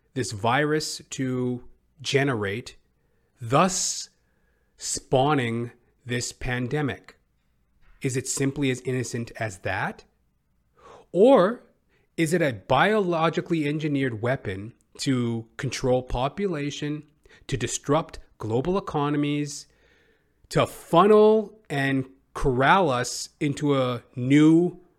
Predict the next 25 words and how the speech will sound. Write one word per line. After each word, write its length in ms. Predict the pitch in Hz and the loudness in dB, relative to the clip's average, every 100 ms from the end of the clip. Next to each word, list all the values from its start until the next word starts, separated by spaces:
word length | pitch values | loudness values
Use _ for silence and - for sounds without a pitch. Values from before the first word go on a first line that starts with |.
| _ | _
way 260 | 120 139 143 | 0 2 2
of 160 | 123 | 0
life 680 | 117 139 175 113 - - _ _ _ _ _ _ _ _ _ _ _ | -2 -2 -2 -4 -10 -20 _ _ _ _ _ _ _ _ _ _ _
for 280 | - - 151 | -20 0 2
whatever 540 | 139 147 143 143 165 | 2 0 -2 0 2
nefarious 800 | 151 135 - 135 135 135 135 - - _ | 0 -2 -2 0 0 0 -2 -4 -14 _
means, 760 | 127 156 190 90 80 - - _ _ _ _ | -6 -4 -4 -6 -10 -14 -16 _ _ _ _
for 160 | - 143 | -2 0
whatever 720 | 143 - 135 127 139 131 - _ | 0 0 -4 0 0 0 -6 _
reasons? 960 | 107 107 131 123 101 82 73 - - - _ _ _ _ _ _ _ _ _ _ _ | -10 -4 -2 -4 -6 -12 -14 -18 -18 -20 _ _ _ _ _ _ _ _ _ _ _
What 160 | - 175 | -4 -2
does 140 | 185 | -2
it 100 | 196 | -4
mean? 400 | 208 247 247 - _ _ _ _ _ _ _ _ _ _ _ _ _ _ _ - | -4 -4 -6 -10 _ _ _ _ _ _ _ _ _ _ _ _ _ _ _ -2
Doesn't 200 | 175 233 | 2 2
that 120 | 214 | 0
make 200 | 202 196 | -2 -2
you 60 | 185 | 0
wanna 220 | 180 156 | 0 -2
think? 420 | - 175 240 - | -4 -4 -4 -4
Doesn't 180 | 202 254 | -6 -4
that 220 | 208 - | -6 -2
boggle 380 | 156 175 185 190 | 2 2 0 -2
your 160 | 185 | -2
mind? 480 | 160 135 151 190 226 | -2 -2 -2 -2 -4